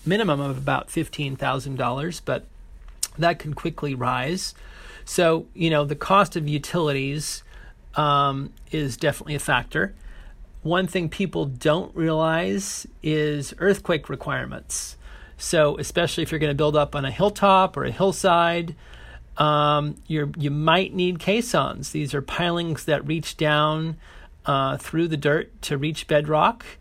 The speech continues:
And, uh, the requirements here in California are quite extensive. So before you even put up a wall, um, you could be literally in the hundreds of thousands of dollars. Um, not so with the older homes,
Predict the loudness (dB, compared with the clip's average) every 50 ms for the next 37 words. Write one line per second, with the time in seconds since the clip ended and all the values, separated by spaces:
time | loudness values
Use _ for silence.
0 | -20 -20 -20 -20 -20 -20 -20 -20 -20 -10 -6 -2 0 0 0 0 0 -2 -2 -4
1 | -2 0 2 2 2 2 2 0 -2 -2 -2 -2 -2 -2 -4 -2 -2 0 0 0
2 | -2 -4 -6 -8 -8 -6 -4 -4 -4 -4 -2 0 0 0 0 -2 -2 -2 -2 -2
3 | -2 -2 -2 -4 -4 -4 -6 -6 -4 0 0 0 -2 -4 -10 -12 -12 -8 -4 -2
4 | -2 -2 -2 -2 -2 -2 -2 -2 -4 -4 0 4 4 4 4 2 -2 -8 -16 -18
5 | -18 -18 -18 -20 -10 -6 -6 -2 2 4 4 6 6 4 2 0 0 0 0 0
6 | -2 -2 0 0 0 0 0 -2 0 4 6 8 8 8 8 6 4 4 2 0
7 | -4 -8 -18 -20 -20 -20 -20 -20 -20 -20 -10 -2 2 4 6 6 6 4 4 2
8 | 2 0 -4 -4 -4 -4 -4 -4 -4 -2 0 0 0 0 -2 -2 -2 0 0 0
9 | 0 -2 -2 -4 -8 -10 -6 -4 -2 0 0 2 2 2 2 2 2 0 -2 -2
10 | -4 -4 -2 -2 -2 -2 -2 -2 -2 -2 -2 -4 -6 -2 -2 0 0 0 -2 -4
11 | -4 -6 -6 -4 -2 -2 0 0 -2 -2 -4 -6 -8 -10 -10 -12 -12 -12 -14 -16
12 | -18 -18 -18 -18 -18 -20 -14 -4 0 0 2 2 2 2 0 -2 -4 -8 -8 -6
13 | -4 -2 2 2 2 2 2 0 -4 -4 -2 0 0 0 -2 -2 -2 -2 0 0
14 | 0 2 2 0 0 0 2 2 2 2 0 -2 -4 -6 -8 -10 -12